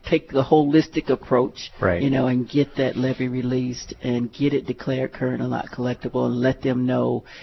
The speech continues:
Speaker 1: you know, nobody's gonna bother you. Your,
Speaker 2: Right.
Speaker 1: your money's gonna be in the bank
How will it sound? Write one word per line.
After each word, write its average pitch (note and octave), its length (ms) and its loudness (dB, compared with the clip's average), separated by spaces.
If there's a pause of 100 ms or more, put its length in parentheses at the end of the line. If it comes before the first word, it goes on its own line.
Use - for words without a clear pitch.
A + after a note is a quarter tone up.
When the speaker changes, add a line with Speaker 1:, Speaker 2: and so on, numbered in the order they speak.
(160)
Speaker 1:
you C#3 120 2
know, B2 440 0
nobody's C#3 680 6
gonna C3+ 240 2
bother B2+ 320 -2
you. A#2+ 560 -4
Your, A#2+ 140 0
Speaker 2:
Right. A#2 100 -4
Speaker 1:
your A#2+ 140 -2
money's C3 360 0
gonna C#3 220 0
be C#3+ 160 0
in C#3+ 140 -2
the C#3 100 -2
bank C3+ 360 -4